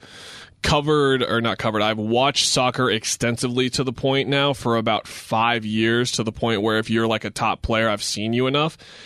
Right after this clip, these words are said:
And in terms of a winger who is a guy who consistently challenges defenders one-on-one and then draws extra attention and stuff, obviously Messi in the middle weaving through, there's no one like him.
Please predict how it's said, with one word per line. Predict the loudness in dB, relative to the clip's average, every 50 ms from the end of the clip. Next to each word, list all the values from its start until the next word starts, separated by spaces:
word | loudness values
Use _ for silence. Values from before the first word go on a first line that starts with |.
| -18 -10 -4
And | -2 0
in | 0 0 0
terms | 0 0 2 2 2 2 2
of | 2
a | 4 4 4 4 2 2 0 -2 -6 -14 -20 -20 _
winger | -8 -4 -2 0 2 2 2 2 2 2 2 2 2 2
who | 2 2 2 4
is | 4 2 2 0 -4 -6 -4 -4
a | -4
guy | -2 0 0 2 2 2
who | 0 -2 -2
consistently | -2 -2 -2 -2 0 0 0 0 0 0 0 2 2 0
challenges | 0 0 2 2 2 2 2 0 0 0
defenders | -2 -2 -2 0 0 0 2 0 0 0
one-on-one | 0 0 2 2 2 2 0 2 2 2 2 2
and | 2 0
then | 0 -2
draws | -2 0 0 2 2 2 0
extra | -2 -2 -2 -2 -2
attention | -2 -2 -2 -2 -2 -2 -2 -2
and | -2 -2
stuff, | 0 -2 -2 -2 0
obviously | 0 2 2 2 0 0 0 0 0
Messi | 0 0 0 0 0 0 0 0
in | 0 0
the | 0
middle | 0 0 0 2 2
weaving | 2 2 2 0 -2 -4
through, | -4 -2 0 0
there's | 0 -2 -2 -2
no | -2 0 0
one | 0 0 0
like | 0 -2 -2 0
him. | 0 -2 -2 -2